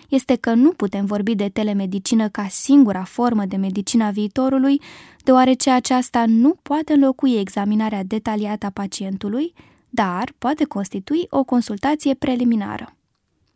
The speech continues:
Cum trebuie să mă pregătesc pentru consultația online? Deoarece timpul este limitat la douăzeci treizeci de minute, este foarte important să ne facem o listă cu simptomele pe care le avem,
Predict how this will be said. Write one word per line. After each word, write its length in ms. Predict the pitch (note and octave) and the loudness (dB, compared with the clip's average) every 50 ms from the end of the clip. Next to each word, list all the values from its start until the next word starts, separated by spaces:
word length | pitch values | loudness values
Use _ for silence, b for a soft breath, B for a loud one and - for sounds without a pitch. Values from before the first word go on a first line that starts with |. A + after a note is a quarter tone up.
| _ _ _ _ _ _ _ _ _ _ _ _ _ _ _ _ _ _ | _ _ _ _ _ _ _ _ _ _ _ _ _ _ _ _ _ _
Cum 140 | - B3+ B3+ | 2 4 4
trebuie 360 | B3 - A#3 A3+ G#3+ B3 C4 | 4 4 2 0 2 2 2
să 120 | C4+ - C4 | 4 4 4
mă 100 | B3 A#3 | 4 2
pregătesc 540 | - - A3 G3 G#3+ G#3 - G#3 A3 - - | 0 -2 -4 -4 -4 -6 -4 -4 -6 -4 0
pentru 280 | C4+ C4 B3+ - A#3+ | 0 0 2 0 -2
consultația 680 | - - A3 G#3+ - A3 G3+ - G#3+ A#3 B3 - D4+ C4+ | -4 -2 -4 -4 -4 -6 -6 -4 -6 -4 -2 0 0 0
online? 400 | B3 A3 G3+ G3 G#3+ C4 D#4+ F4+ E4+ - _ _ _ _ _ _ _ _ _ _ _ _ _ _ _ | 0 0 -2 -4 -2 -2 -2 -2 -4 -10 _ _ _ _ _ _ _ _ _ _ _ _ _ _ _
Deoarece 400 | - C#4 C#4+ C#4+ D4 C#4+ - F4 | 4 4 6 6 4 2 0 -2
timpul 300 | - G4+ G#4+ G4+ F#4+ D4+ | -2 -2 -2 2 4 4
este 220 | C4 C4+ - C4 | 4 4 2 2
limitat 360 | A#3 A3+ G#3+ G#3+ G3+ - C4+ C4+ | 0 2 0 0 0 0 0 0
la 140 | A#3+ G#3 | 0 -2
douăzeci 500 | G3 G3 A#3+ B3+ C#4 C#4 - G#3 G#3 - | -2 -2 0 2 2 2 2 0 -4 -4
treizeci 340 | - - B3 B3 A#3 B3 A#3 | -4 -2 -2 0 2 0 0
de 100 | - A3 | 0 0
minute, 460 | G#3 G3+ G3 F#3+ F#3+ F#3+ - A#3 B3+ C#4 B B B B B B B B | -2 0 0 -2 -4 -4 -4 -6 -6 -6 B B B B B B B B
este 280 | - B3 - - A#3 | 0 0 0 0 -2
foarte 480 | G#3+ - - - E4 F4+ F#4+ C#4 - - | -4 -4 -4 -2 0 0 0 0 0 0
important 560 | G#3+ G#3+ G3 - G#3+ G#3+ - C#4+ D4 D4+ D4+ | 0 0 0 0 -2 -2 0 4 4 4 4
să 80 | - B3+ | 4 2
ne 100 | A#3+ B3+ | 0 2
facem 380 | - D4+ D4+ C#4+ - C#4 B3+ | 2 2 0 4 6 6 6
o 40 | B3+ | 6
listă 320 | C4 C#4+ D4+ - - D4+ C#4+ | 6 4 2 2 0 -2 0
cu 120 | - C4 | 0 -2
simptomele 600 | - - B3 A#3 G#3+ - C#4 D4 D4+ D4+ C#4 C4+ | 0 2 0 0 0 0 4 6 6 6 6 2
pe 140 | - - B3 | 0 -2 -4
care 240 | - - B3+ B3+ B3+ | -2 0 0 0 0
le 100 | B3 B3+ | 0 0
avem, 460 | B3 B3 G#3 G3 F#3+ G3+ A#3 C#4 | 0 -2 -2 -2 0 2 2 0